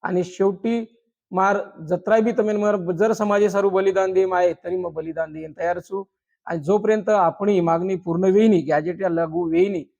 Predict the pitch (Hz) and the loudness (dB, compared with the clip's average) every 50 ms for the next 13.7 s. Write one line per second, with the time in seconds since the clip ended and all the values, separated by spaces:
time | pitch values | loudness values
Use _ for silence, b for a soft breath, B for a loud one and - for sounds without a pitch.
0 | _ _ _ _ - 190 202 190 196 196 202 190 175 185 180 180 185 185 185 180 | _ _ _ _ -2 -2 -2 0 -2 -4 -4 0 0 0 0 0 -2 -8 -4 -2
1 | 175 170 156 160 170 175 180 175 165 160 165 175 185 190 180 160 _ - 170 - | -2 -4 -2 -4 -4 -4 -2 -2 -2 -2 0 0 0 0 -2 -8 _ -10 -10 -10
2 | - 170 170 165 160 170 165 165 156 151 156 165 180 196 196 180 _ 185 175 202 | -8 -12 -10 -8 -8 -8 -8 -6 -8 -8 -6 -6 -6 -6 -8 -12 _ -14 -14 -14
3 | 185 170 _ 180 170 180 185 190 190 185 196 202 202 202 202 _ _ _ _ _ | -20 -10 _ -2 0 2 2 2 0 -2 -6 -6 -6 -8 -10 _ _ _ _ _
4 | _ _ _ _ _ 165 165 185 190 175 - - 196 214 196 170 180 175 175 175 | _ _ _ _ _ 0 0 0 0 -2 -6 0 0 0 0 0 -2 0 0 0
5 | 180 175 170 - 175 170 170 165 170 180 175 185 190 - _ - - 143 165 170 | 0 0 -2 -4 -8 -6 -4 -4 -4 -6 -6 -6 -8 -8 _ -12 -6 -6 -6 -6
6 | 156 151 165 160 196 220 226 214 214 202 202 196 196 196 196 202 180 202 190 170 | -6 -8 -6 -4 -2 -2 0 0 0 0 0 0 0 -2 -4 -6 -6 -10 -8 -6
7 | 202 202 208 _ _ _ _ _ _ _ _ _ _ _ _ _ - - 160 170 | -6 -8 -8 _ _ _ _ _ _ _ _ _ _ _ _ _ -6 -2 0 2
8 | 196 214 226 226 226 196 196 190 190 196 180 180 196 185 180 175 196 220 202 165 | 4 4 4 2 2 2 4 4 2 2 2 2 0 0 0 0 -2 0 0 0
9 | - - _ _ _ _ _ _ _ _ _ _ _ - 147 143 165 190 196 214 | -2 -6 _ _ _ _ _ _ _ _ _ _ _ -20 -10 -2 0 0 0 0
10 | - - - _ 240 226 190 233 226 190 160 156 185 185 185 185 - - _ 220 | -2 -10 -4 _ -4 -2 -2 -4 -6 -4 0 0 2 0 0 -2 -6 -4 _ 0
11 | 180 143 107 - - _ _ _ _ _ _ 180 165 165 180 180 165 175 170 160 | 0 0 -2 -8 -20 _ _ _ _ _ _ -6 -4 0 0 2 2 2 0 0
12 | 165 165 156 147 160 170 190 202 202 202 - - - _ - 170 165 165 170 175 | -2 -4 -4 -2 -2 -2 -2 -4 -4 -8 -12 -20 -20 _ -8 -8 -6 -4 -4 -4
13 | 180 170 - - - 175 190 202 226 220 202 220 214 180 | -6 -8 -12 -10 -6 -4 2 2 2 4 4 2 2 2